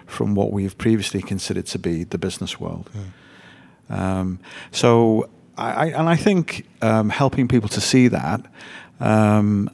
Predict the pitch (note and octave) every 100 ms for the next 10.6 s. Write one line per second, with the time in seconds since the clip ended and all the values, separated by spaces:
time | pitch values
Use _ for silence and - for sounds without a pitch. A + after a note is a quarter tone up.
0 | - A#2 A2+ A2 G#2 - - _ - -
1 | - A#2+ A#2 - A2+ G#2+ - - A#2 -
2 | A2 - G#2+ G2+ G#2+ - - - A2+ G#2
3 | - G#2 G2 - F#2+ G2+ G2+ E2+ D2 F2+
4 | - G2 F#2 - G#2+ G2 G#2 G#2 G2+ G2+
5 | G#2 G2 G2 G#2 - G#2 G#2 F#2+ - -
6 | - - - - - - A2 G#2+ G2+ -
7 | A#2 A2+ E2+ D#2+ B2 G2 F#2+ F#2+ F2+ -
8 | _ _ - - A2+ A2 G2+ - G#2+ F#2+
9 | F#2+ G2 - A2 - G#2+ G#2 - F2+ -
10 | G2 F#2 F#2 F#2+ G#2+ G#2+